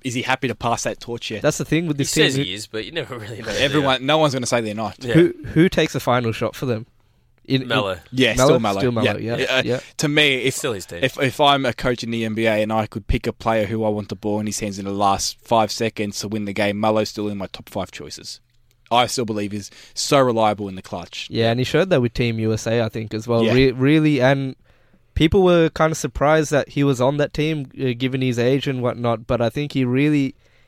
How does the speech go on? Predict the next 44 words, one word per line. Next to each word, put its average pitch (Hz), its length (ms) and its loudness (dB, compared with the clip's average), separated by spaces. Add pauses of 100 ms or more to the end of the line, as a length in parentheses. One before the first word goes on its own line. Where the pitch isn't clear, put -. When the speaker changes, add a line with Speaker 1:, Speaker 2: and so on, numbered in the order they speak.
(180)
Speaker 2:
he - 140 -6
showed 170 280 2
this 170 140 -2
maturity, 139 540 2
and 127 100 -2
I 127 60 0
think 156 220 -6
he 170 80 -4
showed 147 240 -2
it 123 60 -2
last 120 360 0
year 135 120 0
with 123 160 -4
Porzingis 131 540 -2
as 120 140 -8
well, 123 200 2
where 120 120 0
people 135 340 -2
expected 120 520 -6
him 120 160 -6
to 117 220 -2
kinda 117 380 -2 (560)
give 139 240 -2
Porzingis 131 560 -2
his 123 120 -10
cold 123 320 -2
shoulder, 120 360 -2
but 117 120 -4
he 120 100 -2
really 135 300 0
took 131 220 -6
him 120 120 -4
under 117 240 -6
his, 113 320 -6
under 117 240 -8
his 117 160 -6
wing 117 280 -4
and 117 120 -6
showed 127 320 0
this - 280 -6 (460)
other 123 180 -4
side 123 320 2
to 135 80 -4
him, 123 240 -6